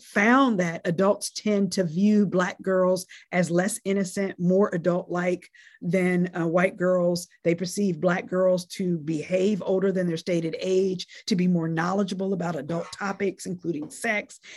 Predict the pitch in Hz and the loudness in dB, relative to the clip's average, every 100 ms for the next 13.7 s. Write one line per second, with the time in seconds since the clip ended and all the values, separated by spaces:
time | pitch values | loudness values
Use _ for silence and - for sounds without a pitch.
0 | - 202 190 185 196 190 180 - - 220 | -4 0 0 0 0 -2 -6 -6 6 8
1 | 220 196 185 196 196 208 185 180 196 185 | 8 6 2 0 0 0 0 0 -4 -4
2 | 190 180 156 160 170 165 170 175 170 165 | -2 -2 0 -2 -2 -2 0 0 0 -4
3 | 160 156 151 170 190 302 247 160 143 - | -6 -6 -6 0 2 2 2 0 -4 -10
4 | - - 208 262 262 208 226 190 208 - | -14 2 6 6 4 0 -2 -2 -6 -8
5 | 175 - 214 269 381 330 226 175 180 180 | -12 -4 0 2 4 4 4 2 -2 -2
6 | 170 170 - 170 185 180 - 190 185 180 | -2 -4 -4 0 0 0 -2 -2 -2 -4
7 | _ - 185 196 202 220 233 - 196 190 | _ -6 2 6 8 8 6 0 -4 -2
8 | 202 196 190 185 185 - 180 190 196 196 | 0 2 2 -2 -6 -4 0 2 0 0
9 | 214 214 196 175 202 - - 151 170 180 | -2 -2 -4 -6 -8 -6 -6 -4 -2 -2
10 | 180 196 170 165 - 359 330 294 285 269 | -4 -4 -4 -4 -2 0 2 4 2 0
11 | - _ 202 196 202 180 185 180 180 - | -10 _ 4 4 4 2 -2 -4 -4 0
12 | 208 202 180 165 - 185 180 294 285 262 | 0 0 -6 -8 -2 0 2 2 2 0
13 | 240 240 202 214 - 202 185 | -2 -4 -8 -6 -4 -4 -4